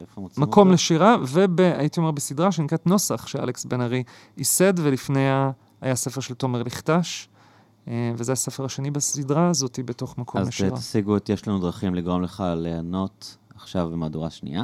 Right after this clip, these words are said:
Speaker 1: כבר.
Speaker 2: נכון.
Speaker 1: בעטיפה
Speaker 2: אתה
Speaker 1: שונה, אז הראשון הוא קולקטורס
Speaker 2: העטיפה,
Speaker 1: אייטם.
Speaker 2: העטיפה פשוט היא
Speaker 1: תעשה
Speaker 2: עכשיו
Speaker 1: אן אף טי
Speaker 2: לא
Speaker 1: של
Speaker 2: נייר
Speaker 1: זה.
Speaker 2: ממוחזר, היא במט.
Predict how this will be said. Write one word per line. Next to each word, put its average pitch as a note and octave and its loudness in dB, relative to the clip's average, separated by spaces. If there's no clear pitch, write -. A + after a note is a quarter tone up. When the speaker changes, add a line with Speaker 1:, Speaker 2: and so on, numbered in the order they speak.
Speaker 1:
כבר. - -10
Speaker 2:
נכון. B3+ -8
Speaker 1:
בעטיפה - -6
Speaker 2:
אתה - -4
Speaker 1:
שונה, F2+ -4
אז F2+ -8
הראשון F2+ -2
הוא G2+ 0
קולקטורס C#3+ 4
Speaker 2:
העטיפה, F#3+ 10
Speaker 1:
אייטם. G3+ 6
Speaker 2:
העטיפה D#3+ 6
פשוט G3 0
היא F3 4
Speaker 1:
תעשה D3+ 6
Speaker 2:
עכשיו D3 10
Speaker 1:
אן - 10
אף D#3+ 8
טי F3+ 8
Speaker 2:
לא F#3 12
Speaker 1:
של F#3 12
Speaker 2:
נייר E3+ 12
Speaker 1:
זה. F3+ 10
Speaker 2:
ממוחזר, D3 4
היא C3+ 2
במט. A#2+ 2